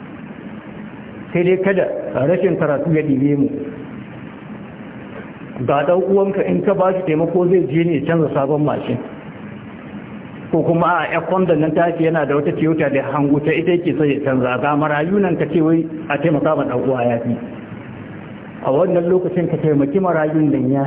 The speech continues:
fi. Wallahu yudha'ifu liman yasha. Sai Allah ya lillinka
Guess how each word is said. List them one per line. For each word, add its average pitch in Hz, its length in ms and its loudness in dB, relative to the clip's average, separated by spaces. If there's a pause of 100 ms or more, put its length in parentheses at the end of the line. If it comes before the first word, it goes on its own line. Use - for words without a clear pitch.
(180)
fi. 147 100 0 (680)
Wallahu 160 680 2
yudha'ifu 180 720 2
liman 156 480 2
yasha. 147 320 0 (1160)
Sai 180 100 4
Allah 202 400 2
ya 160 160 2
lillinka 208 800 4